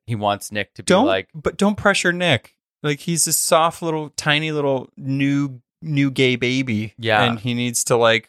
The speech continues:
Speaker 2: figure his stuff out. Don't, don't.
Speaker 1: He's a queer caterpillar.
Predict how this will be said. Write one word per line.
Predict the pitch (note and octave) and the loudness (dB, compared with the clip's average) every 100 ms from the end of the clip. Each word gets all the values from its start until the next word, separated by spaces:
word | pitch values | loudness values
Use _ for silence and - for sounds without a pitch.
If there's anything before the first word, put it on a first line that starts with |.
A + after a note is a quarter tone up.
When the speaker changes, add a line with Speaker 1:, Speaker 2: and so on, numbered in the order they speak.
| _ | _
Speaker 2:
figure | C3 A#2+ A#2+ | -2 0 -2
his | - | 0
stuff | A#2+ - | 0 2
out. | A#2+ B2+ | 0 2
Don't, | F#3 D#4 _ _ _ _ _ | 0 0 _ _ _ _ _
don't. | F#2+ F#2 A2+ C3+ _ _ | -4 -2 -6 -8 _ _
Speaker 1:
He's | A#2+ A#2+ | -12 -10
a | |
queer | - C3 A#2+ | -6 -6 -4
caterpillar. | A#2 A2 - G2 G2+ | -6 -8 -8 -12 -12